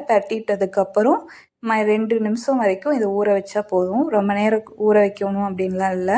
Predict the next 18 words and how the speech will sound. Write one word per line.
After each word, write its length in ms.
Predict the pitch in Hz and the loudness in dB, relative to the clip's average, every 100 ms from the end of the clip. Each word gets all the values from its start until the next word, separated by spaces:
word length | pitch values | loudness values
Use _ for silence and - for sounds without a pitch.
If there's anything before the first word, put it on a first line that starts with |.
| 320 - - _ _ _ - | 0 -2 -20 _ _ _ -10
எடுத்துடலாங்க. 680 | 214 214 233 202 190 190 190 247 320 339 _ _ _ _ - - - - - _ _ _ _ _ _ _ _ _ _ _ _ 226 | -6 -4 -2 -2 -2 -4 -4 -4 -4 -10 _ _ _ _ -20 -20 -18 -18 -20 _ _ _ _ _ _ _ _ _ _ _ _ -8
நம்ம 180 | 220 | -2
அடுத்த 240 | 214 214 233 | 0 2 0
ஜாங்கிரி 400 | 226 220 233 240 | 2 0 2 2
ரெடி, 340 | 214 202 196 - - | 4 2 0 -8 -2
ரெடி 240 | 208 196 | 2 6
ஆகிறதுக்குள்ள 460 | 208 202 190 196 247 415 - - | 6 4 0 2 2 2 -4 -8
இதை 200 | 208 202 | -2 0
நம்ம 220 | 196 190 185 | 0 -4 -4
போட்டு 300 | 196 190 190 | -2 -2 -2
எடுத்துடலாம். 540 | 180 - 175 175 180 _ _ _ _ _ _ _ _ _ _ _ _ _ _ - | -4 -8 -12 -10 -14 _ _ _ _ _ _ _ _ _ _ _ _ _ _ -12
இங்க 100 | 208 | -8
பாருங்க, 320 | 202 196 196 247 | 0 0 2 -2
சூப்பரா 460 | - 226 - 214 220 | -2 -6 0 2 2
வந்துருச்சு, 640 | 202 190 185 185 185 233 302 - - _ _ _ _ _ _ _ _ _ _ _ _ - | 0 -2 -2 -2 -2 0 0 -2 -18 _ _ _ _ _ _ _ _ _ _ _ _ -12
அழகா 300 | 190 202 220 | -8 -2 -2
வந்திருக்கு 420 | 202 185 185 185 185 | -2 -4 -4 -6 -4
பாருங்க. 340 | 190 185 | -4 -2